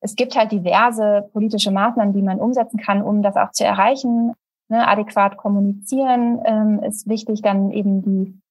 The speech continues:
Anreize setzen und die Rahmenbedingungen so setzen, dass es eben einfacher wird und günstiger wird, sich so, ähm, klimafreundlich, umweltfreundlich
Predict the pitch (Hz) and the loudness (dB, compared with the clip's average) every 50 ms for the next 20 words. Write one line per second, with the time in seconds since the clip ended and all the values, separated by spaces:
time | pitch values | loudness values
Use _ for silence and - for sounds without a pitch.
0 | _ _ _ _ - - 214 262 269 254 254 202 196 190 190 190 - 208 190 185 | _ _ _ _ -4 -2 0 0 0 -2 0 0 0 0 0 -2 -4 -4 -2 0
1 | 196 185 - - - 196 202 202 196 208 196 196 196 202 208 233 247 240 233 214 | -2 -2 -2 -4 -4 -4 -2 -2 -2 -2 -2 -2 0 2 2 2 2 2 0 -2
2 | 202 208 208 196 196 196 196 196 196 190 190 202 202 208 208 208 185 202 208 208 | -2 -2 -2 -2 0 0 0 0 -2 -2 -2 -2 -2 -2 -2 -2 0 0 0 0
3 | 208 - - - 247 254 262 269 262 - - _ _ _ _ _ - 208 202 208 | 0 -4 -4 -2 -2 -2 -2 -4 -6 -10 -20 _ _ _ _ _ 2 2 2 2
4 | - - 220 - - - 208 196 202 196 196 202 208 - - 202 202 214 220 - | -2 -6 -10 -8 -4 -2 -2 0 0 0 0 0 -2 -2 0 2 2 2 2 0
5 | 247 240 240 220 214 220 247 262 262 262 - 208 208 196 240 254 277 269 269 - | -2 0 0 0 0 0 0 0 0 0 -2 -4 -4 -2 -2 -2 -2 -2 -4 -4
6 | 220 214 196 185 190 185 185 196 208 202 - 208 190 208 208 196 202 - - - | -2 0 0 0 0 0 0 -2 -2 -4 -6 -8 -4 -4 -4 -4 -6 -10 -14 -10
7 | - 202 196 196 202 208 214 214 226 233 233 - - - 202 196 196 196 202 - | -8 -6 -4 -2 -2 -2 -2 -2 -2 -2 -4 -4 -2 0 0 0 0 -2 -2 -2
8 | 214 214 214 214 214 208 202 202 208 214 - 196 208 214 208 214 - - 202 202 | 0 0 0 0 0 0 -2 -2 -2 -2 -2 0 0 0 0 -2 0 0 0 0
9 | 196 185 202 196 - - | 0 -2 -4 -6 -6 -8